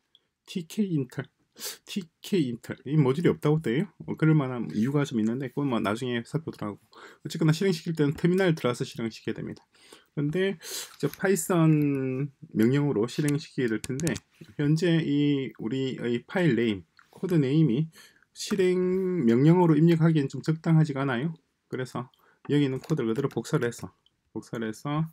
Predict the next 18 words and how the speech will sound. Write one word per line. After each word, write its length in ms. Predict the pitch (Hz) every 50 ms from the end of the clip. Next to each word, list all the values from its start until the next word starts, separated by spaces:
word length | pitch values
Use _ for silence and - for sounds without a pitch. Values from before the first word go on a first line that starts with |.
| _ _ _ _ _ _ _ _ _
템프 320 | - - 226 220 - 170 165
파일이 240 | - 156 123 107
있습니다. 440 | 101 - - 107 98 95 - 165 165 160 _ _ _ - _ _ 160 - _ _
템프 300 | - - 131 - 131 120
파일, 260 | - - 117 110 101 - _ _ _ _ _ _ _ _ _ _ _ _ _ _ _ _ _ _ - - - - _ _ _ _ - - - - _ _ _ - - - _ _ - - _ - -
템프 260 | 139 135 143 151 160 160 - _ - - _
파일 260 | - - 117 - - -
있죠? 220 | 165 - - 165 165 160 - - -
요 60 | - 160 - - -
템프 260 | _ - 165 160 160 160
파일에다가 920 | - 165 151 147 139 135 131 117 - 110 110 107 117 110 107 143 170 185 180
붙여놓고, 520 | 165 - 202 - - 139 117 - - - - _ _ _ _ _ _ _ _ _ _ _ _
그죠? 240 | - - 139 156 160 160 _ _ _ _ _ _ - 127 _
그러면은 500 | 127 127 123 127 123 123 131 147 160 -
이게 180 | 131 139 147
방금 220 | - 156 160 151 113
우리가, 400 | 113 131 120 120 107 107 113 120 - _
어, 460 | - 101 92 - - - - - -